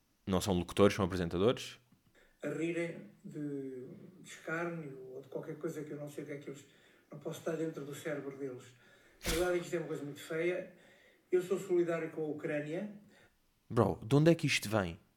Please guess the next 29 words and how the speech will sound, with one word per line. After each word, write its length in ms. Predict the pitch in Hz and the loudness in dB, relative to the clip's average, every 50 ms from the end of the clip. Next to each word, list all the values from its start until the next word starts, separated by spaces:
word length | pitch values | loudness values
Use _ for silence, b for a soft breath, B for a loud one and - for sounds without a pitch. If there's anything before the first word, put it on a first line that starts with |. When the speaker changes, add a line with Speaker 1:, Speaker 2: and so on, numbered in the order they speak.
| _ _ | _ _
Speaker 1:
Tipo, 160 | - 110 82 | 2 2 2
isto 100 | - - | 4 4
quer 80 | - 95 | 4 6
dizer 100 | 90 98 | 4 6
que 80 | 92 107 | 4 4
não 80 | 104 | 4
estás 180 | 104 104 101 - | 6 6 6 6
solidário 340 | - 113 107 107 107 107 104 | 6 6 8 10 10 8 8
com 100 | - 123 | 6 4
a 40 | |
Ucrânia, 280 | 127 123 117 101 92 85 | 6 6 6 6 6 4
ou 60 | 80 | -2
não? 160 | 78 78 - - _ _ _ _ _ _ _ _ _ _ _ _ _ _ _ _ _ _ _ _ _ _ _ _ _ _ _ _ _ _ _ _ _ _ - | -4 -6 -8 -10 _ _ _ _ _ _ _ _ _ _ _ _ _ _ _ _ _ _ _ _ _ _ _ _ _ _ _ _ _ _ _ _ _ _ 6
Só 140 | - 113 | 10 10
o 40 | 110 | 10
facto 340 | - - - 123 117 - - | 10 12 10 10 10 10 4
de 60 | - | 4
teres 200 | - - - 117 | 6 6 8 8
de 60 | 113 | 4
dizer 220 | 113 107 113 113 110 | 4 8 10 10 10
assim, 240 | 113 110 - 117 107 | 10 8 6 4 4
ah, 120 | 107 107 - - - | 4 4 2 -2 -8
de 280 | 113 113 113 117 110 - - b b b b b b b b b b b b b b _ _ _ | -2 0 2 2 0 0 -6 b b b b b b b b b b b b b b _ _ _
meter 520 | - 127 123 123 117 120 123 - 139 131 127 | 2 6 8 8 8 6 10 12 12 12 12
isto 240 | 127 120 - - - - - | 12 10 6 0 -4 -8 10
para 140 | - 135 123 | 12 12 12
dentro 340 | 123 123 123 120 120 120 113 | 12 12 12 10 8 8 10
da 100 | 113 110 | 10 10
frase. 340 | 107 - 98 101 107 117 107 | 8 8 8 8 8 6 2